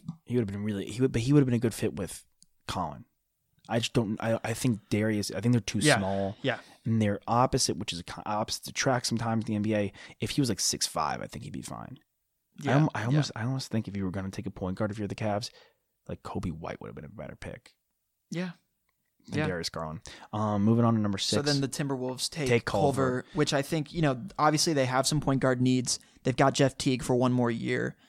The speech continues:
Speaker 2: You know, they'll, they'll have to potentially re-sign Derrick Rose 'cause he's an unrestricted free agent. But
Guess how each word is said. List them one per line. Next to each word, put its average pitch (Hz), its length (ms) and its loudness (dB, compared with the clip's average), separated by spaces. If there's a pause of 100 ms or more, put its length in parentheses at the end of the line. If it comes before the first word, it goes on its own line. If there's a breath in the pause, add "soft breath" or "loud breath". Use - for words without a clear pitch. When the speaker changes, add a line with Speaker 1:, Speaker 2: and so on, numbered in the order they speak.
(160 soft breath)
Speaker 2:
You 139 100 4
know, 127 100 8
they'll, 123 200 4
they'll 135 140 4
have 139 220 4
to 127 260 0 (240)
potentially 127 380 0
re-sign 131 460 2
Derrick 123 240 0
Rose 117 180 2
'cause - 160 -2
he's 127 100 2
an 127 100 2
unrestricted 117 540 -2
free 117 160 0
agent. 120 320 0 (460 soft breath)
But 131 420 4